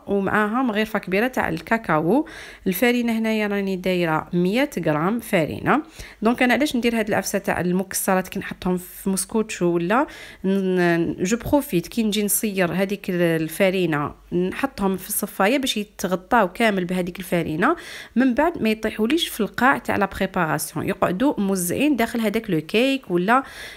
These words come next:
ال-، المسكوتشو ولا البراوني كيما هذا اللي حنخدمو. فهمتوا؟ هذا ما كان. انا درت مية غرام فارينه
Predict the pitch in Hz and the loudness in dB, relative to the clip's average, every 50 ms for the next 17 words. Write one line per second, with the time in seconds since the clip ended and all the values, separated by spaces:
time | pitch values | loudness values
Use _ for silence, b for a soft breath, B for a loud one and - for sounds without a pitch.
0 | B B 175 196 196 190 185 185 180 180 175 185 196 190 - - - 233 214 220 | B B 0 2 4 4 4 4 4 4 4 2 0 0 -2 -2 0 0 0 0
1 | - 320 330 320 269 269 254 226 185 175 214 220 208 214 240 285 277 - 214 202 | 0 0 0 2 2 2 2 0 0 2 4 4 4 2 0 -2 -2 -2 -2 -2
2 | 196 190 185 262 285 285 - 190 175 160 - - 135 123 147 123 107 - - - | 0 0 0 0 0 0 0 0 -2 -2 -2 -4 -6 -6 -4 -4 -6 -6 -10 -10
3 | - - 170 - - 202 220 226 220 - 185 - - 175 220 254 233 214 190 180 | -8 -6 -6 -2 0 0 0 0 -2 -2 -4 -4 -2 0 0 0 0 0 0 -2
4 | 175 - - 269 302 320 320 B B B B B B 202 226 247 240 220 269 277 | -4 -2 0 2 2 2 0 B B B B B B 2 2 2 2 0 -2 -4
5 | - 214 202 233 269 269 - 185 202 214 240 262 240 - 196 175 156 - 123 101 | -2 0 0 0 0 0 -2 0 0 2 2 0 -2 0 0 0 0 0 -4 -4
6 | - - | -6 -6